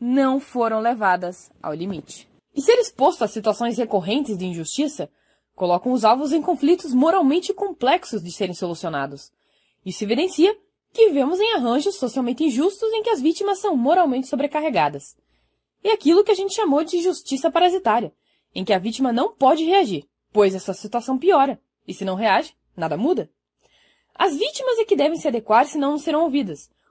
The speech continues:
o que causa marginalização de pautas contra os que não são considerados civilizados o suficiente. Se a raiva, em toda circunstância, é reprovada como um modo de expressão,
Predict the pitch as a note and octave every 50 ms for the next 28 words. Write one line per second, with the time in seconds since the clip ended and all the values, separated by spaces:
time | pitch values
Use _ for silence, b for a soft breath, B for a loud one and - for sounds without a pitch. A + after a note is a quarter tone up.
0 | _ - B3+ - E4+ E4 E4+ E4 F4+ F#4 F4 C#4+ B3 A3+ A#3+ D4+ F#4+ G#4+ G#4 G#4
1 | G#4 G#4 G4+ F#4 F#4 F#4+ D4 D4 D4 D4+ F#4 - - A3 A3+ C#4+ - D#4 C#4 -
2 | - _ _ _ _ - C#4+ D4+ C#4+ F4+ C#4+ - - D4 B3 A#3+ C#4 F4 G#4 -
3 | - - D#4+ E4+ D#4+ E4 D#4 - D4 B3 C4+ A#3+ A3 A#3 A#3+ A#3+ C4 - - _
4 | _ _ - - D#4+ C#4 D#4 B3+ A#3 F#3+ F#3 E3 E3+ F#3+ F#3 - - A#3+ A3 -
5 | C#4 C4+ - D#4 C#4+ D4 C#4+ - - - _ _ _ b b b b b b b
6 | b b b b _ _ - - A#4+ C5+ B4 D#4+ A#3 G#3+ F3+ F3 F3+ F3+ - -
7 | G3+ G3 F#3 F3+ - C#4+ E4+ E4 E4 D4+ - - A#3 - A#3 A3+ G3+ - G3 F#3
8 | F3+ - F#3+ F#3+ G3+ G3+ G#3+ F#3+ E3+ F#3 G3+ G#3+ G#3+ G3+ G3 - G3 F3+ E3 D#3+
9 | E3+ G3+ B3 D4+ D4+ D4 G#3 F#3 - - F#3 E3+ - - A3 C4 C#4